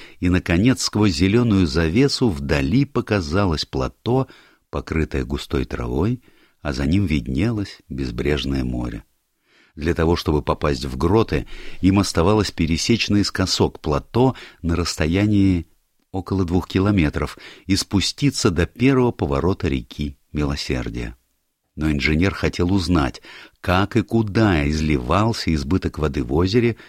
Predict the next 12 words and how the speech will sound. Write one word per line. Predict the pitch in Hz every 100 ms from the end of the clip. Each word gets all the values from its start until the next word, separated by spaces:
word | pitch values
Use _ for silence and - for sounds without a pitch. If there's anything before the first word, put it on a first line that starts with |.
| - _ -
поэтому | 80 135 160 156
исследователи | 143 - 104 127 120 - 107
прошли | - 78 - 120 123
под | 76 -
сенью | 82 73 67
деревьев | 60 80 139 131 123 - - - - _ -
еще | 80 113 110 - - - 139 -
около | 71 - 73
трех | 71 82 73
километров | - 67 62 87 85 85
к | -
северу. | - 71 64 60 58